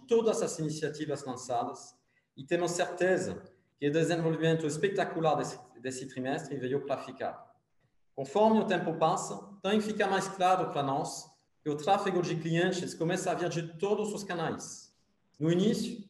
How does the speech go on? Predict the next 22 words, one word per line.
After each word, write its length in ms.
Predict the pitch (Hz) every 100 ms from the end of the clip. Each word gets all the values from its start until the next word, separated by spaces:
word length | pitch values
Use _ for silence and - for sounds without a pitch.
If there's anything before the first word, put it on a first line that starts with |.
| _ _
o 100 | 151
non-food 540 | 175 208 208 202 214
trazia 300 | 202 160 175
tráfego 580 | 170 170 175 180 185 170
para 180 | 170 170
o 40 |
food. 420 | - - 110 - - _ _ -
Hoje 320 | 196 202 165
já 260 | - 220
começamos 600 | 220 190 170 180 185 180
a 60 | 170
ver 140 | 156
o 100 | 151
inverso, 520 | 147 131 151 - - - _ _ _
e 140 | 147
essa 640 | 170 196 - 123 98 - -
é 60 | 131
a 40 |
beleza 640 | 131 143 151 156 131 120 - -
do 80 | 131
modelo 320 | 123 123 123
omnicanal, 720 | 120 120 120 104 98 - _